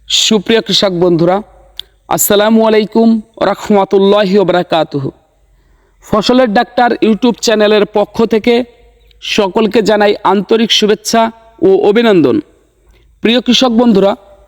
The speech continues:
অবশ্যই সবাই ভালো আছেন। আমিও আপনাদের দোয়া এবং ভালোবাসায়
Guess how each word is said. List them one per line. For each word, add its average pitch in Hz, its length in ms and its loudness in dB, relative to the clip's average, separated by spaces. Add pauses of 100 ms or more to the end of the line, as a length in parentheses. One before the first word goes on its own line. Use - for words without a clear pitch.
(420)
অবশ্যই 180 460 0
সবাই 220 300 0
ভালো 190 240 0
আছেন। 214 460 -2 (520)
আমিও 175 240 0
আপনাদের 196 440 -2
দোয়া 185 320 2
এবং 226 420 0
ভালোবাসায় 208 680 0